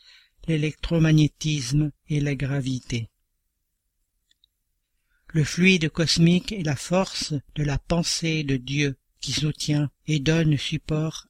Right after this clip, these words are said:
à tout. Par les révélations faites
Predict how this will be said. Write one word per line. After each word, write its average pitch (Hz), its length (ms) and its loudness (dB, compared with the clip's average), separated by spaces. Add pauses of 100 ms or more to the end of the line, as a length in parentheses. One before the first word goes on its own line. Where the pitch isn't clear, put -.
à - 140 -4
tout. - 280 -8 (3500)
Par 156 180 2
les 156 140 4
révélations 160 800 2
faites - 540 -4